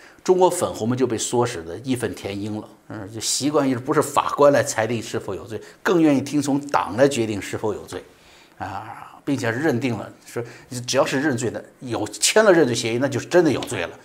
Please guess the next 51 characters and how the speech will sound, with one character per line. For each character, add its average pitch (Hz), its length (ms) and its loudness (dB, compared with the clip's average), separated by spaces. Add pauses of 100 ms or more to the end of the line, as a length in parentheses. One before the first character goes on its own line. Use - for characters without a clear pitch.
(180)
这 196 100 2
个 175 60 8
认 180 100 8
罪 151 80 0
协 123 220 0
议 139 40 2
是 123 300 -6
美 95 220 -4
国、 110 160 -4
加 120 220 0
拿 123 120 2
大 110 200 2
的 98 320 -12
圈 - 240 -4
套。 - 240 -4 (400)
啊， 104 280 -8 (180)
呃， 110 200 -8
粉 110 180 -6
红 120 100 -4
们 135 80 0
说 135 140 0
什 127 60 0
么 123 100 -4 (300)
认 302 180 4
了 226 100 8
罪 262 160 2
就 202 160 6 (120)
引 160 240 4
渡 294 160 8
了， 185 240 6
你 113 120 -10
不 - 140 -4
能 170 140 4
认 127 200 4 (160)
啊， 104 220 -14
认 247 160 4
了 208 100 6
罪 226 140 0
就 160 80 0
回 180 180 4
不 120 140 4
来 113 200 4
了。 143 220 2 (220)
你 220 100 -2
简 139 320 0
单 190 140 8
想 156 180 6
想， 131 200 2
有 120 180 2
罪 180 240 4
还 151 240 4